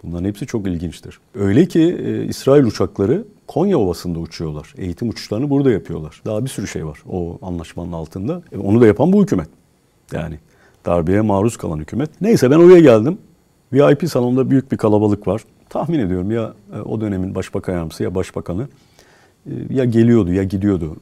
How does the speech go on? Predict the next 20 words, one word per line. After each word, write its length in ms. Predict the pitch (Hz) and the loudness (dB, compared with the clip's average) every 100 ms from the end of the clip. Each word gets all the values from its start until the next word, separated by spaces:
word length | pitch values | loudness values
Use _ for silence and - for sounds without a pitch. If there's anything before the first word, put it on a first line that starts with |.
| - | -12
Ankara'ya, 460 | 87 82 85 90 | -12 -10 -12 -12
öyle 120 | 90 85 | -10 -10
bir 60 | |
şeydi. 360 | 82 87 82 156 _ _ - _ _ _ _ - | -12 -12 -10 -12 _ _ -20 _ _ _ _ -12
E, 380 | - - - 120 | -10 -8 -6 -2
bakanlar 460 | 127 139 123 110 | 0 2 0 0
var, 160 | 78 78 | -2 -8
şunlar 320 | - 104 98 | -10 -10 -8
var, 160 | 92 87 | -10 -8
bunlar 260 | 98 101 | -6 -6
var. 260 | 80 113 - _ _ _ _ _ _ - - | -6 -8 -12 _ _ _ _ _ _ -20 0
O 160 | 185 | 4
arada 420 | 190 120 120 214 - | 6 6 4 2 -2
bugün 340 | 120 156 147 | 0 6 6
de 80 | 113 | 6
çok 240 | 92 139 123 | 2 0 2
önemli 340 | 110 107 113 | 2 2 4
bir 340 | 101 98 - | 2 0 -6
siyasi 480 | - - 110 98 - | -14 -2 0 0 -4
şahsiyet 600 | - 101 90 147 156 - | -6 -6 -4 -6 -6 -8